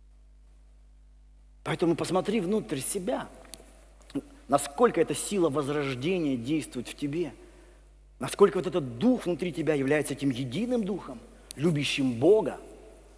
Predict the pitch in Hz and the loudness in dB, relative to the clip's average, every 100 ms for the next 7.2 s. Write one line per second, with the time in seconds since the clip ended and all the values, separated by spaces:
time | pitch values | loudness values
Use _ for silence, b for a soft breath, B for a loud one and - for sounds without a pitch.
0 | - - - 127 123 123 - 120 113 160 | -20 -20 -12 -6 -4 -4 -4 -4 -4 -4
1 | 214 196 180 - - - - - - - | -4 -6 -10 -12 -16 -16 -18 -20 -20 -20
2 | - - - - - - - - - - | -20 -20 -20 -20 -20 -20 -20 -20 -20 -8
3 | 131 180 - 170 165 175 143 196 185 160 | 4 4 6 4 6 4 4 2 2 2
4 | 165 175 165 165 151 156 160 - 185 226 | 2 2 2 4 6 8 6 6 2 2
5 | 196 156 - 147 202 208 196 196 196 165 | 2 0 2 6 10 8 8 6 4 2
6 | 147 139 143 135 135 143 147 - 220 202 | 4 6 6 2 0 -2 -4 2 2 4
7 | 185 160 | 4 2